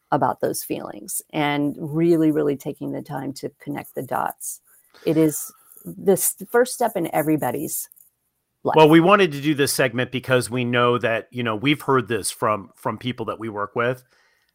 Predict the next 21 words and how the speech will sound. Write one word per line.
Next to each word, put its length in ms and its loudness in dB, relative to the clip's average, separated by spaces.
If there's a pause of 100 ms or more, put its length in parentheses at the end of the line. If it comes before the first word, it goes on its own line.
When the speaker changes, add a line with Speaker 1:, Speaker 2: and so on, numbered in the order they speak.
(120)
Speaker 2:
that 380 4
everybody 640 2
feels 460 -6
it 120 -10
in 80 -16
the 200 -14
air, 500 -8 (160)
Speaker 1:
Yes. 180 2
Speaker 2:
right? 320 4 (320)
And 140 4
I 80 6
think 340 -2
people 340 -2
that 140 4
are 100 4
in 120 0
recovery 420 2
are 100 -2
much 280 -4
more 140 -6
sensitive 760 -4